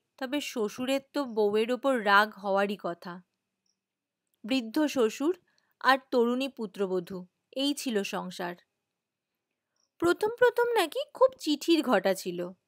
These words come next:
টাকাও পাঠিয়েছিল কয়েকবার, কিন্তু মাস ছয় সাত আর কোনো খবর নেই। না টাকা, না চিঠি, সংসারে দারিদ্র্যের চরম।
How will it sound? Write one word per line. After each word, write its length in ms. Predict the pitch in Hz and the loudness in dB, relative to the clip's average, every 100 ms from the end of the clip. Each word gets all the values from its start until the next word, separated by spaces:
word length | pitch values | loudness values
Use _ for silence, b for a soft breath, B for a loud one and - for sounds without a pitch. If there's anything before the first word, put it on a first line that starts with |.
| _ _ _ _ _ _ | _ _ _ _ _ _
টাকাও 420 | 247 233 - 269 269 | 8 8 10 8 8
পাঠিয়েছিল 680 | 208 185 220 214 - 208 | 4 0 -4 -4 -2 -2
কয়েকবার, 600 | 196 185 175 175 180 175 180 _ _ | 0 -2 -2 -6 -10 -10 -12 _ _
কিন্তু 480 | 370 381 320 339 415 - | -2 -2 -2 -2 -4 -6
মাস 500 | 240 240 294 - - | 4 6 6 0 -10
ছয় 320 | 285 269 269 | 0 2 2
সাত 380 | - 262 339 - | 2 0 0 -2
আর 220 | 247 269 269 | 2 2 2
কোনো 280 | 277 262 | -2 -2
খবর 400 | 254 214 180 190 | -2 -4 -2 -4
নেই। 340 | 180 175 175 196 _ _ _ _ _ _ _ _ - | -6 -8 -12 -16 _ _ _ _ _ _ _ _ -4
না 300 | 240 240 240 | 4 6 6
টাকা, 500 | 220 202 - 247 330 _ 240 | 4 2 0 -8 -10 _ -2
না 220 | 220 226 | 0 0
চিঠি, 500 | - 185 - 185 185 _ _ _ _ - | -4 -12 -12 -14 -16 _ _ _ _ -12
সংসারে 640 | - 302 294 330 339 359 | -2 -2 -2 -4 -4 -4
দারিদ্র্যের 680 | 220 208 202 233 220 262 269 | 0 2 2 -4 -6 -6 -6
চরম। 560 | - 214 185 180 175 | -4 -4 -2 -4 -8